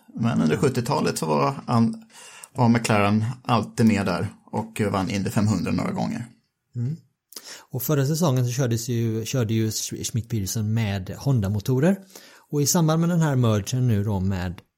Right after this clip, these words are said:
Speaker 2: eh, McLaren så har teamet gått över till Chevy-motorer. För, eh, ja, den som kan er Formel ett trivia så var det ju så att, eh, Honda <laughs> och McLaren har ju inte ett jättebra,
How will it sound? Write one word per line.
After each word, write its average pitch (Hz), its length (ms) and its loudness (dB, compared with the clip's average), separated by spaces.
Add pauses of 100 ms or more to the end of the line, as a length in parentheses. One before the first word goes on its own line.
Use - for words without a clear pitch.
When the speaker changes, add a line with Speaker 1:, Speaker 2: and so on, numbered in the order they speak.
(280)
Speaker 2:
eh, 85 280 -10
McLaren 98 600 -2
så 110 500 0
har 107 440 -2
teamet 104 600 -4 (100)
gått - 200 -12
över 190 300 0
till 131 400 -2 (840)
Chevy-motorer. 101 1160 -2 (560)
För, 127 220 0
eh, 120 80 4
ja, 120 500 0
den 117 140 0
som 117 220 0
kan 117 220 2
er 110 160 2
Formel 117 360 0
ett - 420 -2 (1500)
trivia 123 420 4
så 151 200 0
var 139 120 2
det 127 60 4
ju 131 140 4
så 139 80 0
att, 117 300 0
eh, 120 200 4
Honda 120 400 4
<laughs> 117 40 -2
och 131 180 6
McLaren 131 360 4
har 127 120 4
ju 131 60 4
inte 120 160 0
ett 107 140 -4
jättebra, 123 640 -2